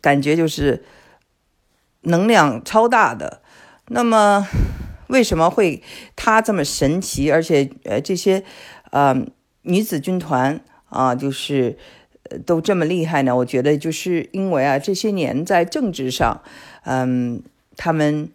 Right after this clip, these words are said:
呃，这个希望很多的女性投票，而且呢，女性参政以后呢，有很多的女性呢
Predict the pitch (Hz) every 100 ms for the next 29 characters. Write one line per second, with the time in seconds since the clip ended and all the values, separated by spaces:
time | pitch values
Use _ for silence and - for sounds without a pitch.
0 | - - - - 117 120 120 135 120 -
1 | 120 71 58 - - - 180 170 135 -
2 | 113 151 151 143 117 - 202 123 - 120
3 | 113 143 131 85 110 - 131 - 131 127
4 | 131 120 - 190 - - 208 208 220 131
5 | - - 160 135 143 147 127 160 160 139
6 | 143 - 196 151 127 127